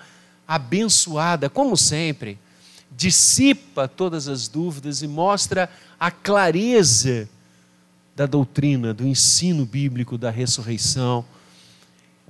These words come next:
que todos nós passaremos nele, em Cristo. "Se alguém está em mim", diz Jesus, "é nova criatura, as coisas antigas já passaram, tudo se fez novo,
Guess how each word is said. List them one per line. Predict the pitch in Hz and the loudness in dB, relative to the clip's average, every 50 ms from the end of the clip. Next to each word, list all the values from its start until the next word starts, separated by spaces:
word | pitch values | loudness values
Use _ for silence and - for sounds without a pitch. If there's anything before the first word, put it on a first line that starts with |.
| _ _ | _ _
que | - 131 | -10 -10
todos | - - _ - 151 165 170 160 135 127 117 - | -10 -10 _ 2 4 4 4 4 2 -2 -4 -4
nós | 123 127 127 127 123 - - | -2 0 0 2 0 0 -2
passaremos | - 127 123 135 - 127 110 107 113 117 123 120 117 110 101 98 | -2 0 0 0 0 -2 -2 -2 -2 -2 -2 -2 -4 -6 -6 -6
nele, | 107 110 117 123 131 131 123 110 101 90 - - _ _ - | -4 0 2 4 4 4 4 2 -2 -8 -12 -16 _ _ -4
em | 127 127 117 | -4 -4 -4
Cristo. | 113 - - 131 131 151 151 127 - - - - - 113 - | -4 -6 -6 -2 2 2 4 4 4 2 0 -2 -6 -6 -4
"Se | - - 127 | -4 -2 -2
alguém | 123 117 120 139 147 147 147 139 - - - - - - - - _ _ _ | -4 -4 -2 -2 0 0 -2 -4 -6 -14 -20 -20 -20 -20 -20 -20 _ _ _
está | 120 - - - 147 139 135 | -8 -8 -4 -2 -2 -2 0
em | 131 | -2
mim", | 131 139 151 160 156 | -2 0 0 -2 -2
diz | 139 113 117 151 156 131 | -4 -6 -8 -10 -8 -4
Jesus, | 123 135 127 117 117 151 160 170 143 127 | -2 -2 -2 0 0 -2 -2 -2 -2 -2
"é | 143 131 | -2 0
nova | 131 143 160 156 139 151 | 2 2 2 2 2 0
criatura, | 143 - 147 143 131 127 - - 160 160 151 | -4 -2 -4 -4 -4 -4 -4 -2 -2 -2 0
as | 151 - | -2 -4
coisas | - - 160 151 147 143 127 | -2 -2 -2 -2 -2 -2 -4
antigas | 147 139 127 - 160 147 147 139 | -4 -6 -6 -6 -4 -2 0 0
já | 143 147 | 0 0
passaram, | - - 143 131 - - 160 160 160 151 156 143 | 2 0 0 2 2 2 2 2 2 2 0 -4
tudo | - - 185 185 151 | -4 -4 -4 -2 0
se | - - 175 156 | 0 -2 -2 -4
fez | - 165 156 143 127 139 | -6 -4 -4 -4 -4 -4
novo, | 170 196 220 226 226 196 214 220 | 2 4 6 6 6 6 4 0